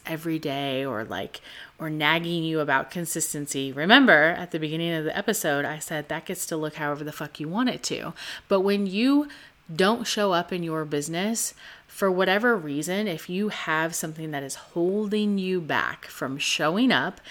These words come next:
and making offers and selling to your people, I want you to know that this is the result that you are creating.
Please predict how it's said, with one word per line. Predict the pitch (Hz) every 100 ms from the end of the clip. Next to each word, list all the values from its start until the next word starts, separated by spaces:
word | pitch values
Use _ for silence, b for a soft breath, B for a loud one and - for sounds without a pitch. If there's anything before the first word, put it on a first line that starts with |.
| B B
and | 160 160
making | 156 165 - 226
offers | 165 160 - 147 160
and | 170 160 156
selling | - 180 190 240 240
to | -
your | 196 180 165
people, | 165 180 165 131 - -
I | 180 247
want | 269 285 220
you | 202
to | 202 -
know | 190 160 143
that | 151 - 151
this | 175 202 208 -
is | 175 170
the | 170
result | 160 156 151 143 -
that | 151
you | 147 139
are | 143
creating. | 143 143 131 123 110 104 165